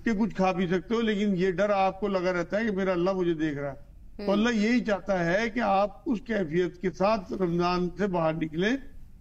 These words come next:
Speaker 1: कि अल्लाह मुझे देख रहा है। अब हम जब मुआशरे में जाएं, अपने घर में और अपनी दुकान पे, अपने ऑफिस में, और या कोई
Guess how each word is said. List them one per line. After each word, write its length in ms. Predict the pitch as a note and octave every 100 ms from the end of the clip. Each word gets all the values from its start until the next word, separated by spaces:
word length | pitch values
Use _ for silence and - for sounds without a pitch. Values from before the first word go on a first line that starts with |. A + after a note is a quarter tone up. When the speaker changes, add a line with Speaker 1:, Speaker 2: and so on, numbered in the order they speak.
| -
Speaker 1:
कि 60 | F#3
अल्लाह 240 | F3+ A3+
मुझे 200 | G#3+ G3
देख 220 | F3 E3
रहा 160 | D3 C#3+
है। 100 | B2+ - - -
अब 140 | D#3+ F#3
हम 160 | G3+
जब 160 | A3 G3
मुआशरे 440 | F#3 F3 E3+ G3
में 300 | G#3 G#3 G3+ -
जाएं, 300 | E3+ D#3+ F3+
अपने 400 | G3+ E3+ F#3+ F#3+
घर 240 | D#3+ E3+
में 300 | E3 E3+ F3+
और 260 | F#3 F3 D#3 - - - -
अपनी 280 | D3+ F3
दुकान 340 | E3 E3 F3+ F3+
पे, 300 | F3 F3 F3
अपने 260 | F3 F#3
ऑफिस 460 | F3+ E3 D#3 F3+ C#3+
में, 280 | E3 F3+ F#3+ - - - - -
और 300 | - F#3 E3+
या 320 | F3 F#3 F3+ - - - - -
कोई 520 | F#3 F#3+ F#3 F3+ -